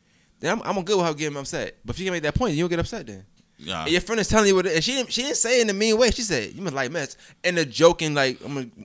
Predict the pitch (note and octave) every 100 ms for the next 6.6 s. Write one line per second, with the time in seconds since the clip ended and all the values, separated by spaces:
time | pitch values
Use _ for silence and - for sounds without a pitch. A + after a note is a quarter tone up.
0 | - - D3 D3 G#3 A3 - C#4 C4 D#3+
1 | C3+ C3 G#2 - G#3 C3+ C3+ - E3+ F3+
2 | A3+ C3 G2 - - - F#3+ F#4 A#3+ F#3
3 | F3 D#3+ F3+ D3 F3+ G3 D#3 C#3 C#3 -
4 | - D#3 F#2+ - _ _ _ F2+ A#2+ A#2+
5 | E3 G#2 D#3+ A2+ - - A#2+ G2+ - -
6 | G2+ A2+ G#2+ G#2 G#2 G#2+